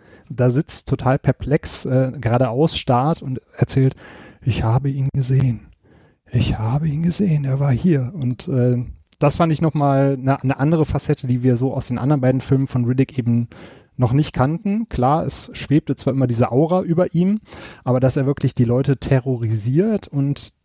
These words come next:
die Leute, äh, durch die Präsenz in Angst und Schrecken versetzt,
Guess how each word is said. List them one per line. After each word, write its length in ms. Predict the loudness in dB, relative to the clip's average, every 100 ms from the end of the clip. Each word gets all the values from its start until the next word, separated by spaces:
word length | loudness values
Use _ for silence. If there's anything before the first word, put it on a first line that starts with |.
| 0
die 120 | 2
Leute, 1000 | 2 0 2 0 0 -2 0 2 2 -2
äh, 60 | -10 _ -2
durch 180 | 0
die 80 | -2
Präsenz 500 | 0 2 2 0 -2
in 240 | -2 -4 0
Angst 220 | -2 -2
und 100 | -4
Schrecken 300 | -2 -2 0
versetzt, 560 | 2 2 2 -2 -8